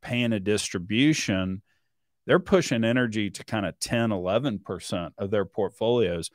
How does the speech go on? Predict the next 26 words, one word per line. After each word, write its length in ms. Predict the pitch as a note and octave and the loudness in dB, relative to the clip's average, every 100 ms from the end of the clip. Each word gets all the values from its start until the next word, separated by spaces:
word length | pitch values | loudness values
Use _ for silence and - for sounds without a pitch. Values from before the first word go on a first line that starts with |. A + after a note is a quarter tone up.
| _ _ - | _ _ -6
When 200 | A2+ A#2 | 0 4
we're 180 | D3 | 4
ten 280 | - - E3 | 4 4 4
and 160 | D#3 B2+ | 6 4
eleven 440 | G#2 G#2 B2+ C#3 | 6 6 6 4
percent 560 | - G2+ - G2 F#2+ - | 0 -2 -2 -2 -2 -2
of 180 | G#2+ G2+ | -2 -2
portfolios, 800 | - F#2 - G#2 F#2+ F#2 E2+ - | -2 -2 0 0 2 0 -2 -2
we 160 | G#2+ | 2
matter. 480 | B2 A2+ G2+ F#2 - _ _ _ _ - | 2 2 2 -2 -6 _ _ _ _ -8
So 160 | - | -6
people 360 | G2+ B2+ B2+ C3 | -2 -2 4 6
have 160 | A#2+ | 6
to 80 | - | 4
come 240 | - A#2+ A#2 | 0 2 4
in 160 | A#2 | 2
and 140 | G#2 F#2+ | 2 4
buy. 440 | F#2+ F2 F#2 G#2+ - _ _ - | 4 4 2 0 -8 _ _ 0
You'll 160 | A2 | 2
see 300 | A2 - A#2+ | 4 4 4
it 120 | A#2+ - | 4 2
start 460 | - A2 G#2+ G#2 | 2 6 6 6
with 400 | G2+ F#2+ F#2 E2+ _ | 2 2 0 -2 _
Pioneer 540 | - A2 A2+ A2 G#2 A2 | -2 2 2 2 0 0
and 100 | G2 | 2
Diamondback 600 | G2 G2 G2 F2 F#2+ | 0 0 -2 -2 0